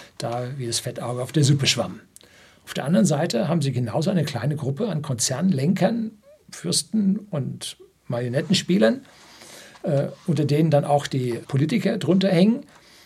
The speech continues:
Und die beutet dann die Masse auch aus. Also die beiden Systeme sind sich an der Stelle nicht sehr, äh,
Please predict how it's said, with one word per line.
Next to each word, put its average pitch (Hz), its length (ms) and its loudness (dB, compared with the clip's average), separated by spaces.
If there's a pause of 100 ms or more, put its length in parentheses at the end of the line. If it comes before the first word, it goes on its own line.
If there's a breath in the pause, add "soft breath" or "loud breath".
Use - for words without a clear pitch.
(200 loud breath)
Und 143 280 2
die 170 100 4
beutet 156 340 2
dann 170 180 6
die 170 100 6
Masse 139 460 2
auch 160 300 0
aus. - 260 -8
Also 123 200 -2
die 123 300 -2
beiden 120 280 -4
Systeme 160 520 0
sind 139 140 -2
sich 139 160 -4
an 120 60 -6
der 107 120 -4
Stelle 143 280 -4
nicht 139 220 0
sehr, 117 280 -2 (640 loud breath)
äh, 139 60 -8